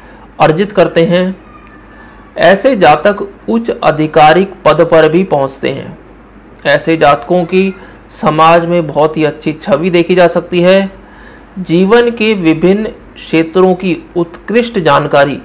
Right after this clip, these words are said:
ऐसे जातकों को होती है। ऐसे जातक अक्सर अपनी मर्जी से शादी करते हैं। मेष राशि में स्थित सूर्य उसे क्रूर और बहुत ही घमंडी बना देता है।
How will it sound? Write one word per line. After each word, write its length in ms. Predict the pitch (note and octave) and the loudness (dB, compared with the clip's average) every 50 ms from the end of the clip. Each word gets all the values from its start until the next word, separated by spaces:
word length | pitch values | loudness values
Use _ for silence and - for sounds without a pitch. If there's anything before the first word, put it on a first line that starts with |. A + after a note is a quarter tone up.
| - - - - - - D#3 | -18 -20 -20 -20 -16 -10 -6
ऐसे 280 | C#3+ C#3+ C#3 - E3 D3+ | -6 -6 -4 -6 -4 -2
जातकों 420 | B2 A#2+ C3 B2+ - - - C#3+ | 0 0 0 0 -4 -8 -10 -6
को 120 | C#3 E3 | -6 -6
होती 300 | F3 D#3+ C3 - - - | -6 -6 -8 -8 -8 -12
है। 200 | C#3 C#3 - - - - - - - - - - - - - - - - - - - - - - - - - | -14 -14 -16 -20 -20 -20 -20 -20 -20 -20 -20 -20 -20 -20 -20 -20 -20 -20 -20 -20 -20 -20 -20 -20 -8 0 4
ऐसे 320 | D#3+ D#3+ F3 G3 - C#4+ B3 | 4 4 4 4 2 -2 0
जातक 500 | G#3+ D#3+ D3 D3+ - F#3 D#3+ - - - - - - | 2 2 2 2 2 -2 -4 -4 -8 -18 -20 -8 -6
अक्सर 380 | D3+ D3 - - - A3 A3+ A3+ | -6 -6 -6 -4 0 0 0 2
अपनी 440 | - - D#3+ D#3 - - E3+ F3+ F3+ F#3+ F#3+ - - - - - | 2 0 -2 -2 -2 -4 -2 0 0 -2 -2 -4 -10 -16 -14 -12
मर्जी 480 | D3+ C#3 C#3 C#3+ D3+ D#3+ D#3+ F#3+ A3+ | -6 0 2 2 2 2 0 -2 -4
से 240 | A#3 A#3 B3 A#3 A3+ A3+ A3+ - | -2 0 0 2 2 0 -2 -6
शादी 420 | - - D#3 C#3 C#3+ C#3 C#3+ D#3+ | -6 -2 0 0 2 2 0 0
करते 300 | D3+ D#3+ D#3+ - - E3 D#3+ | 2 0 0 0 0 -2 0
हैं। 340 | E3 F#3 G3+ G#3 G#3 - - - - - - - - - - - - - | 0 -2 -2 -4 -8 -14 -20 -20 -20 -20 -20 -20 -20 -20 -20 -18 -12 -8
मेष 440 | C#3+ D3 D#3 F3 G#3 A#3+ B3 - B3 | -2 0 2 4 4 4 4 2 2
राशि 380 | G3+ F3 D#3 D#3 D#3 - F#3 F3 | 2 4 4 2 2 0 -2 -2
में 180 | E3+ F3 F3 E3+ | 0 0 -2 -2
स्थित 340 | E3+ - - F3+ E3+ - | -4 -4 -4 -4 -4 -4
सूर्य 480 | E3 - - D3+ D3 D#3 D#3 C3 - - - - - - - - - - - - - - | -8 -10 -8 -6 -2 0 0 0 -2 -4 -8 -18 -20 -20 -20 -20 -20 -20 -20 -12 -10 -10
उसे 220 | D#3 - G3 G3+ | -4 0 0 0
क्रूर 580 | G3+ G3 - - F#3+ F3 G3 G#3+ A#3 A#3 A3+ A#3 | 0 -2 -4 -2 -2 0 0 0 0 0 0 0
और 160 | - E3+ D#3+ | 2 2 2
बहुत 360 | D3 D3 - C3 C#3 F3 - | 0 -2 -2 -2 -2 0 -2
ही 100 | F#3+ G3+ | -2 -4
घमंडी 440 | E3+ D3+ C#3 B2+ C3+ C#3+ C#3 C#3+ F3 F3 | -2 -2 -2 0 -2 -2 0 -2 -2 -2
बना 220 | D3+ C#3+ A#2+ B2+ | 0 0 0 -2
देता 240 | C3 B2 A2+ - F#2+ | -2 -4 -4 -6 -6
है। 220 | C3 C#3+ - - | -6 -8 -12 -16